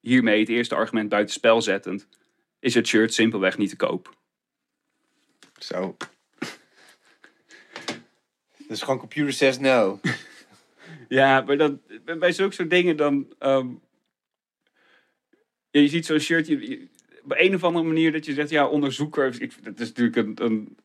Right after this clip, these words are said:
Speaker 1: een term die misschien veel meer omvat van, als wat ik, dan wat ik doe. Maar, ehm,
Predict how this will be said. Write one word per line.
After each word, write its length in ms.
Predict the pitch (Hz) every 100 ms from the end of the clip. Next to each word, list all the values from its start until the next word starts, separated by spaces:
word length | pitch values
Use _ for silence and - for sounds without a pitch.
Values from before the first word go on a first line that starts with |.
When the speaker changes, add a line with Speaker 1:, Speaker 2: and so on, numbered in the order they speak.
| _ _ _ _ - _ _ _ _ -
Speaker 1:
een 180 | 117
term 220 | - 123 131
die 80 |
misschien 260 | 131 123 147
veel 200 | - 156
meer 160 | 151 143
omvat 400 | 135 131 139 131
van, 180 | 127 117
als 160 | 117
wat 140 | 117 127
ik, 400 | 107 117 107 113
dan 120 | 117
wat 100 | 117
ik 160 | 120 101
doe. 200 | 110 139 _ - _ _ _ _
Maar, 640 | 131 117 110 110 107 -
ehm, 420 | - 107 98 101